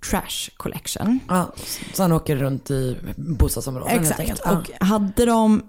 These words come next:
Speaker 1: eh, det här Defenbow Disposal Service gjort bakgrundskoll så hade han inte fått det jobbet. För att med hans liksom previous record så hade de inte anställt honom. Men
Speaker 2: Nej.
Speaker 1: han verkar vara så här good guy. Alltså
Speaker 2: Han, han måste ju vara otroligt manipulativ.
Speaker 1: Mm.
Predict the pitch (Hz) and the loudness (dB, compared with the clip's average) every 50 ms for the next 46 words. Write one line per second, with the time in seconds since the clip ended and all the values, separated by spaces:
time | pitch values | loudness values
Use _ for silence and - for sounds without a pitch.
0 | - - - - - 202 190 185 185 185 185 190 190 196 185 175 165 160 - - | -12 -20 -10 -4 -2 0 2 2 2 2 0 -2 0 2 2 2 2 2 2 0
1 | 175 - - - - 170 165 156 165 160 160 160 160 - 156 - - - 180 170 | 0 0 0 0 2 4 4 4 4 2 2 2 0 0 -2 -2 0 2 2 4
2 | 160 - - 175 156 - - - - 156 - - 156 - - - 180 170 170 170 | 2 2 2 0 -2 -2 -2 -2 -2 -2 -2 -2 -4 -4 -2 0 0 0 0 0
3 | - 160 160 - - - - - - - 247 226 - - - - - - - - | -2 -2 -2 -2 -4 -6 -6 -4 -2 0 0 0 0 -2 -8 -18 -18 -14 -10 -2
4 | - 175 170 175 165 170 165 160 151 - 156 - - - - - - - - - | 2 2 4 4 4 2 2 2 2 0 0 0 0 -2 -2 -4 -6 -6 -6 -6
5 | - - - - - - 160 - - 180 160 170 175 160 - 170 165 - 170 170 | -6 -10 -8 -6 -4 -4 -4 0 0 2 2 2 2 0 0 -2 -2 0 -2 -2
6 | - - - 180 170 160 156 160 156 - 165 190 208 - - - - - - - | -2 -2 0 2 2 2 2 2 0 0 0 0 0 0 -2 -4 -6 -4 -4 -2
7 | - 151 160 170 160 156 160 160 156 147 - - 156 170 - 127 - 170 175 - | 0 2 2 2 2 2 2 2 0 0 -2 -4 -4 -2 -2 -2 -2 -4 -4 -6
8 | - - - - - - - - 196 190 170 - - 208 170 175 170 - - - | -10 -18 -20 -20 -20 -10 -4 0 2 4 4 4 2 0 0 0 -2 -2 -4 -6
9 | - - 190 185 175 214 220 220 214 214 208 202 202 - 233 226 196 170 - - | -2 4 4 6 6 6 4 4 4 4 2 2 0 0 0 0 2 2 2 0
10 | - 151 135 - 160 - - - 202 - - - - - - - 165 156 151 151 | 0 0 0 -2 -2 0 0 -2 -2 -2 -2 -2 -2 -2 0 2 2 2 4 4
11 | 156 156 147 - - - - - - - - 233 240 240 208 214 233 233 240 - | 4 2 2 0 -4 -8 -18 -20 -18 -6 -2 0 2 4 4 4 4 4 2 2
12 | - - 196 180 180 175 160 151 151 - 180 - - 190 180 160 160 - 165 160 | 2 0 0 2 2 2 2 2 0 -2 -4 -2 0 0 2 2 0 0 0 0
13 | 151 147 - 160 147 - - - 220 220 202 | 0 0 -2 -4 -4 -2 0 4 4 4 4